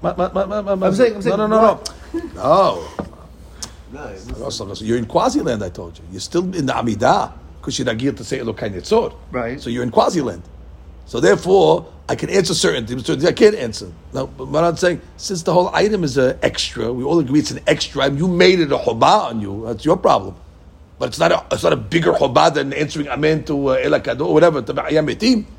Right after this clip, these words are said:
Speaker 1: It's not better than, uh, losing out on, uh, I don't know what, saying a right Takdishach. So he's telling you.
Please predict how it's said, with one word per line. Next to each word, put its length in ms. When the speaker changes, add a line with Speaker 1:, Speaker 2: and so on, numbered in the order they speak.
Speaker 1:
It's 160
not 160
better 240
than, 280
uh, 460
losing 340
out 100
on, 240
uh, 340
I 80
don't 80
know 80
what, 200
saying 140
a 60
right 320
Takdishach. 640
So 120
he's 100
telling 260
you. 80